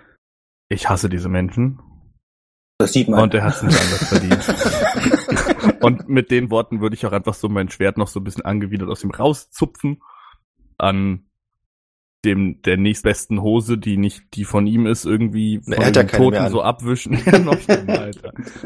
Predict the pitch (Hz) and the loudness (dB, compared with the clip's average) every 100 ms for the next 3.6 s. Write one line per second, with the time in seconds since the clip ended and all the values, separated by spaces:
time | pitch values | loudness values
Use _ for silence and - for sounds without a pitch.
0 | - 104 92 - 135 113 131 127 123 117 | -6 -2 -2 -2 -2 0 -2 0 0 0
1 | 127 135 127 131 127 110 113 110 - 113 | -2 -2 -4 0 0 2 0 0 0 0
2 | 110 110 110 107 107 104 104 113 107 104 | 0 0 0 2 2 0 -2 -4 -4 -4
3 | 101 101 92 - 104 - | -6 -4 -4 -4 -8 -8